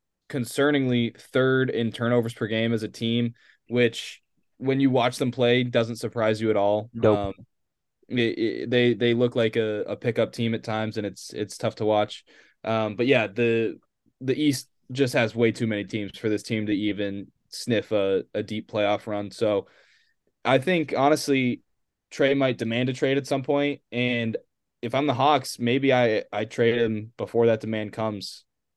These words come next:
Speaker 2: Yeah. Yeah, I'm, I'm, <clears throat> I'm really open to trading him. Um, another thing, too, is that the reason they're so bad in offense is everyone knows what they're gonna do. They run, like,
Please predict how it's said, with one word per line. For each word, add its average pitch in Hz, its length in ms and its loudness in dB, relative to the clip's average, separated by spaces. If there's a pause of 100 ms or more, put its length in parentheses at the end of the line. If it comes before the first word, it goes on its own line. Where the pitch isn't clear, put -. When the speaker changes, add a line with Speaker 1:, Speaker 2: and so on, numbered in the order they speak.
(320)
Speaker 2:
Yeah. 117 260 2 (580)
Yeah, 113 280 2
I'm, 110 180 -4
I'm, 110 220 -6 (200)
<clears throat> 160 180 0
I'm 127 220 2
really 117 200 8
open 98 220 2
to 85 60 -6
trading 87 420 -2
him. 85 220 -2 (340)
Um, 107 360 2 (320)
another 165 320 6
thing, 123 260 0
too, 135 260 2
is 92 120 0
that 92 220 2 (420)
the 120 80 4
reason 220 200 4
they're 180 80 6
so 165 180 2
bad 107 220 0
in 92 60 -8
offense 107 360 -4
is 107 160 -10
everyone 151 320 0
knows 123 240 4
what 120 80 2
they're 113 100 0
gonna 104 200 -2
do. 87 360 0
They 90 140 2
run, 117 220 4
like, 113 180 4